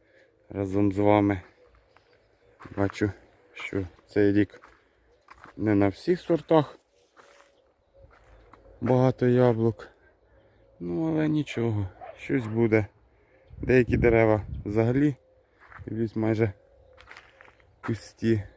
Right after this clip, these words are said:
тільки ростові. Ну, нічого. Ось о, рядочок у мене тут грушки. Не знаю, що тут по грушки. Ні, завість, завість по грушки трішки є.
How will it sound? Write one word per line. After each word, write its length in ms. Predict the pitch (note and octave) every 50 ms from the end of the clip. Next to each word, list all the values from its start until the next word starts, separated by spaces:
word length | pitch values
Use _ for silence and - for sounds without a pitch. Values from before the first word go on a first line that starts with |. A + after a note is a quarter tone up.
| _ _ _ _ _ _ _ _ _ _ _ _ _ _ _ _ _ _ _ - - -
тільки 400 | - A2+ G#2+ G#2 - - A2+ A2+
ростові. 680 | A2 A2 G2+ - - - - G#2+ G#2 G2+ G#2 G#2+ G2+ F#2+ - - _ _
Ну, 120 | - -
нічого. 440 | E3 D3+ C3 A#2+ - - G2+ F#2 F2 - _ _ _ _ _ _ _ - - _ _ _ _ _ _ _ _ _ _ _ _ - - - - - - - - - - G2+
Ось 160 | F#2+ - -
о, 120 | G2 F#2 - - -
рядочок 560 | - G2+ F#2+ G2 F#2 G2 F#2+ F#2 - G2 - -
у 40 |
мене 160 | G2+ G2 F#2+ F#2 -
тут 200 | - G2+ - - - _ - _ _ - - _ - -
грушки. 600 | - G#2 G#2+ B2 D3+ F3+ F3+ - - - - C#3+ B2+ - - - - - _ - - _ _ - - - - - - _ - _ _ _ -
Не 180 | F#2+ F#2+ F#2
знаю, 300 | F2+ F#2 G2+ G2 F#2+ F#2+
що 160 | F2+ - -
тут 240 | G2+ - - G2+ -
по 80 | - A2
грушки. 400 | A#2 D#3 B2+ E2+ - - - - -
Ні, 240 | - F3 C3+ A2 F#2+ -
завість, 500 | D3+ D3+ D3 C#3+ B2+ B2 A2+ - - - -
завість 340 | - A#2 A2 A2 G#2 - -
по 100 | - A2+
грушки 440 | G#2 G#2+ G#2+ G2+ - - - A2 - - - - - - - - - - - - - - - - - -
трішки 400 | - - G#2 - - - - A2+
є. 280 | A#2 C3 D3 D3 C3